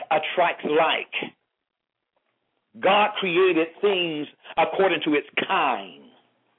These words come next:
That is why people that is normal, men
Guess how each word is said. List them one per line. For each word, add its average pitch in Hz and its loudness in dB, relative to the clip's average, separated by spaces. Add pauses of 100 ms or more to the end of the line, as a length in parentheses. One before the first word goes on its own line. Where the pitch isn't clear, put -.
(1400)
That 190 4
is 196 2
why 175 2
people 175 0 (420)
that 175 4
is 160 2 (220)
normal, 160 2 (1400)
men 208 0